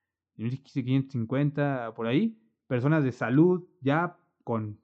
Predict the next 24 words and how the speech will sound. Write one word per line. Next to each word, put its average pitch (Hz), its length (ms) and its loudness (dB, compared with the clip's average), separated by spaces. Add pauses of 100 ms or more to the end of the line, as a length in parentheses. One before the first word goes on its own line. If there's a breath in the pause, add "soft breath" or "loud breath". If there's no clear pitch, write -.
con, 113 260 -18
con, 104 680 -12
con 104 320 -10
la 104 140 -10
vacuna 147 420 2
puesta 151 480 -6 (360)
y 175 220 6
con 143 160 4
el 127 80 4
boleto 117 300 0
pagado. 107 380 0
Esto 107 160 -8
evidentemente 117 440 4
la 117 80 2
N 117 120 2
F 113 100 -4
L 123 100 2
lo 123 80 2
hace 120 160 -6
con 117 320 -4 (240 soft breath)
respecto 151 520 2
a 143 40 4
hacerle 135 340 0
honor 143 500 6